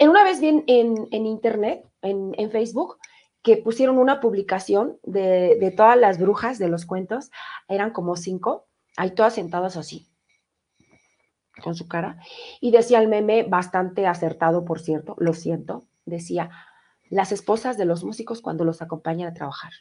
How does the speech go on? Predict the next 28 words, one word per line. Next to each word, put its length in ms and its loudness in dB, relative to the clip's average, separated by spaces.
Y 200 -8
ahí 80 -4
estaban 300 -8
todas 220 -8
las 180 -10
brujas 520 -8
de 80 -10
la 100 -10
Cenicienta, 760 -12
de 80 -8
Blancanieves, 680 -4
todo, 180 -2
¿no? 140 -8
<coughs> 600 4
Desafortunadamente, 1300 0
eh, 300 2
suena 260 -2
broma, 340 -2
pero 180 -2
es 140 -6
anécdota, 480 -6
así 300 -2
es. 240 -6
Así 240 -4
pasa 340 0
normalmente 800 -6
cuando 840 2
hay, 480 -4